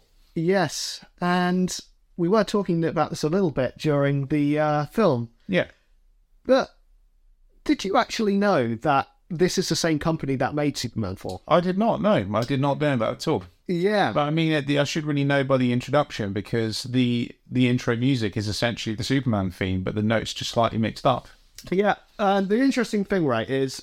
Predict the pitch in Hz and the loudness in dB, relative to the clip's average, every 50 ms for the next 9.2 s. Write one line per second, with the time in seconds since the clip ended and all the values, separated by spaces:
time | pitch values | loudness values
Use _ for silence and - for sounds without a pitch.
0 | - - 143 131 131 131 135 135 135 214 208 - - - 165 151 143 147 156 160 | -4 -2 0 0 0 0 0 0 0 0 -2 -2 -4 -2 0 2 2 2 0 0
1 | 170 - _ _ _ _ - - _ _ - 175 160 - 180 165 165 165 165 165 | -4 -6 _ _ _ _ -20 -20 _ _ 0 0 0 2 2 0 0 0 0 0
2 | 165 160 165 165 160 156 156 156 - - - _ _ _ _ _ _ _ _ _ | 0 0 0 0 0 0 -2 -4 -6 -12 -20 _ _ _ _ _ _ _ _ _
3 | _ _ _ _ 208 196 175 185 170 185 214 226 240 240 233 - - 208 202 196 | _ _ _ _ 0 2 2 2 2 2 2 4 4 2 2 0 -2 -2 -2 -2
4 | 190 - - - - 202 190 - 196 - - 196 175 160 160 165 170 175 165 156 | -2 -4 -4 -2 0 0 0 0 -2 -4 -4 -4 -2 -2 -2 -2 0 0 0 0
5 | 151 147 139 131 - 156 135 131 135 147 160 - - 147 139 - - 135 - - | 0 0 -2 0 2 2 4 4 4 2 0 0 0 -2 -2 -2 -2 -2 0 0
6 | 175 - - - - 165 147 151 139 156 143 139 139 127 - - 214 - - - | 0 0 -2 -4 -2 0 0 0 2 2 2 2 2 0 0 -2 -4 -2 -2 -2
7 | 151 135 127 120 120 120 123 - 113 110 127 160 165 - - - 98 101 113 156 | 0 0 2 0 0 -2 0 -2 0 0 0 -2 -4 -6 -8 -6 -4 -2 -2 -2
8 | 180 - _ _ _ _ _ _ _ _ _ _ _ - 196 190 190 190 190 196 | -2 -4 _ _ _ _ _ _ _ _ _ _ _ -2 0 0 2 2 2 2
9 | 196 190 180 - | 0 0 -2 -4